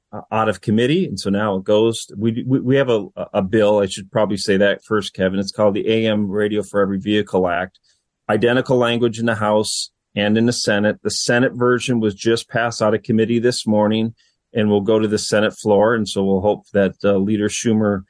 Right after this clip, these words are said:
decides to bring it to a full Senate vote.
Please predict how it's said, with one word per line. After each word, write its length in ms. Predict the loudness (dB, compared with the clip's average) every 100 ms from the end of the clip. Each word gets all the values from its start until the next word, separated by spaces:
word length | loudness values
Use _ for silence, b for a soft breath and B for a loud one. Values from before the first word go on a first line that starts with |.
| _ _
decides 440 | -4 0 0 0
to 100 | -6
bring 280 | -4 0 0
it 160 | 0 -4
to 160 | -2
a 60 | -2
full 280 | -2 -2 -2
Senate 360 | 0 -2 -2
vote. 420 | -2 2 2 2